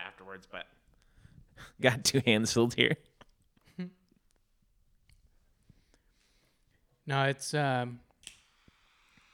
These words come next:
Speaker 2: one of my big issues is I am very bad at multitasking. I do not multitask very well, uh, because of A D H D.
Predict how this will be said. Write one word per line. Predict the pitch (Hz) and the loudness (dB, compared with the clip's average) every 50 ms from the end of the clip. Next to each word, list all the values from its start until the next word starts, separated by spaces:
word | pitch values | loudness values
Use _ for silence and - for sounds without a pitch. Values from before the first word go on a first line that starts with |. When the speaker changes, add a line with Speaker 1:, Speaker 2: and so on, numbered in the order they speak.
| _ _ - _ _ _ _ _ _ _ _ - | _ _ -20 _ _ _ _ _ _ _ _ -8
Speaker 2:
one | 160 151 160 165 | -2 0 2 4
of | 170 170 165 - | 2 2 0 -2
my | 175 165 160 160 156 156 156 151 143 143 139 147 - - - 220 180 - | -2 0 2 2 2 2 2 0 0 -2 -2 -4 -8 -12 -18 -18 -12 -4
big | - 151 151 151 151 151 139 156 - - - _ _ - _ _ _ _ - | 0 2 4 4 2 2 0 -4 -8 -8 -10 _ _ -20 _ _ _ _ -8
issues | 190 147 - - - 175 175 185 190 185 - - - - - | -6 -6 -6 -6 -4 -4 -2 -2 -2 -4 -6 -10 -12 -12 -8
is | - 151 147 143 139 139 135 131 - - - - | -2 0 0 0 0 0 -2 -4 -6 -10 -10 -8
I | 175 147 143 143 | -6 -4 -4 -4
am | 139 135 135 | -4 -4 -4
very | 131 139 143 147 156 | -4 -2 0 0 0
bad | 147 147 139 135 | 0 0 0 0
at | 135 131 | 0 -2
multitasking. | 131 123 123 120 123 - - 123 - - 131 127 131 - - - - - 185 - - - _ _ _ - - _ _ _ _ _ _ _ _ _ _ _ _ - - - _ _ _ _ - - - | -4 -4 -6 -6 -6 -6 -8 -10 -10 -10 -10 -10 -10 -10 -12 -14 -14 -16 -18 -18 -20 -20 _ _ _ -20 -20 _ _ _ _ _ _ _ _ _ _ _ _ -20 -20 -20 _ _ _ _ -20 -14 -10
I | 147 143 | -8 -6
do | 139 143 | -6 -4
not | 139 135 127 131 135 | -4 -4 -6 -6 -6
multitask | - 131 131 127 - - 127 - - 135 127 127 - - _ - | -6 -6 -6 -6 -8 -8 -12 -12 -10 -10 -10 -10 -10 -12 _ -8
very | 143 143 147 151 | -6 -4 -4 -2
well, | 151 156 156 151 151 147 - - - _ _ _ _ _ _ _ _ _ _ _ _ _ _ _ _ - | -2 -2 -2 -2 -4 -8 -10 -20 -20 _ _ _ _ _ _ _ _ _ _ _ _ _ _ _ _ -8
uh, | 147 135 127 123 117 | -6 -4 -4 -4 -6
because | 131 135 135 - - 143 131 123 117 | -6 -8 -8 -8 -6 -6 -6 -6 -6
of | 127 117 117 | -8 -10 -10
A | 151 139 123 117 | -12 -12 -12 -12
D | 120 117 117 | -12 -12 -12
H | 117 113 - - | -12 -12 -14 -16
D. | - - 160 160 151 | -16 -14 -16 -16 -16